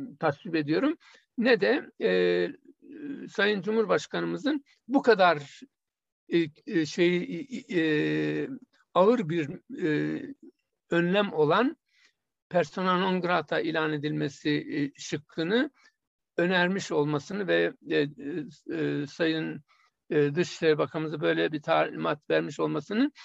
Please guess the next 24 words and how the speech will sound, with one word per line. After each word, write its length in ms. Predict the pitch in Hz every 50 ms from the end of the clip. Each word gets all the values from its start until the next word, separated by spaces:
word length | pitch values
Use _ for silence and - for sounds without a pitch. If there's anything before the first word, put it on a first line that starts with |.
| - - - _ _ -
Türkiye'yi 460 | - 294 254 - - 233 240 247 208
sıkıntıya 640 | - - 202 147 - 226 220 - - 240 269 302 -
sokacak 640 | - - 160 - 160 147 - 160 147 - _ _
bir 240 | - 160 151 147 - _ _ _ _ _ _
gelişme 360 | 170 156 151 147 - - 170
olduğunu 380 | 156 151 147 135 143 160 156 151
düşünüyordum. 560 | 147 - - 165 156 156 170 180 294 349 349 - _ - - _ _ _ _
Onun 220 | - 247 220 180 165
için, 360 | 147 - - 262 285 262 -
e, 440 | - 190 180 180 175 170 165 165 151 - _ _ _ _ _ _ -
bu 60 | 214
şekilde 480 | 175 - 190 156 - 202 180 165 165 151
çözümlenmiş 640 | - 170 156 156 170 165 165 160 156 156 151 -
olması 540 | 151 151 156 156 151 - - 226 208 226 -
bence 340 | 165 160 156 147 160 180 -
çok 300 | - - 160 151 - -
daha 180 | 160 143 143
iyi 200 | 147 143 139 139
oldu. 300 | 143 139 139 131 131 - - - - _ -
Yani 300 | 208 196 196 190 185 - - - - - - -
şey 400 | - - 233 247 254 269 285 269
demek 360 | 185 180 170 165 156 - -
lazım, 420 | 165 160 156 147 147 160 170 160
bu, 200 | 165 185 180 156